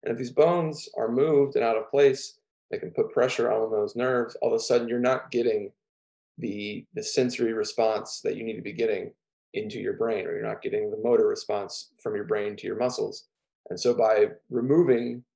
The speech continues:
those interferences, the, the chiropractor very well could co-, could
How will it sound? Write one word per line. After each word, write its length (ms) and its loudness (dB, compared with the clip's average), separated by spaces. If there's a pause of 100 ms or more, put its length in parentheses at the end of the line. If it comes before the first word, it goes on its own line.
those 220 2
interferences, 960 -2 (840)
the, 520 4
the 60 -8
chiropractor 600 2
very 220 6
well 320 8
could 400 4 (520)
co-, 300 0 (100)
could 340 0